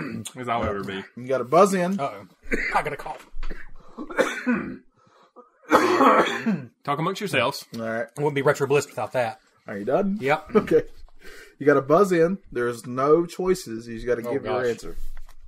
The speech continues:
Speaker 2: <clears throat> The apocalypse has hit. There are ghosts and goblins everywhere. Monsters are everywhere. There are even some monsters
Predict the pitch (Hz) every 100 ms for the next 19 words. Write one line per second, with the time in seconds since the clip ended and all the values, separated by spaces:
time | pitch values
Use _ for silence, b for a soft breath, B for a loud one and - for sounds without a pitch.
0 | - b b b b b b b b b
1 | - - 240 160 - - - 113 127 147
2 | - 185 175 131 113 107 - - - 135
3 | 123 - 110 - - _ _ _ _ _
4 | b b b b b - 135 131 117 -
5 | 156 160 185 - - 131 127 131 143 151
6 | 120 113 - 131 151 139 107 80 80 -
7 | _ - _ - _ - _ - 131 170
8 | 214 - 151 120 117 98 113 107 104 95
9 | 78 - _ - 120 127 120 175 185 151
10 | 143 _ _ _ - - 131 135 170 170
11 | - 127 113 -